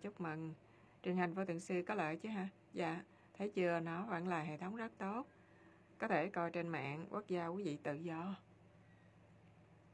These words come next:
Thậm chí quý vị được ra đây gặp tôi, quốc gia quý vị tự do.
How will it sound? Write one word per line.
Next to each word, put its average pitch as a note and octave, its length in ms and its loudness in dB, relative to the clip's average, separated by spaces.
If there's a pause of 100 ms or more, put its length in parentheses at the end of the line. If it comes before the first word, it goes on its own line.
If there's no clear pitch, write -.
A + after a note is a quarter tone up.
(800)
Thậm E3+ 180 2
chí G#3 240 4
quý B3 140 4
vị D#3 280 8
được D#3 240 4
ra F3 160 2
đây E3+ 200 4
gặp D#3 220 2
tôi, F3 300 0 (480)
quốc A3+ 180 -4
gia E3+ 260 6
quý E3 160 2
vị D#3+ 180 2
tự C#3+ 140 -2
do. D#3+ 420 -4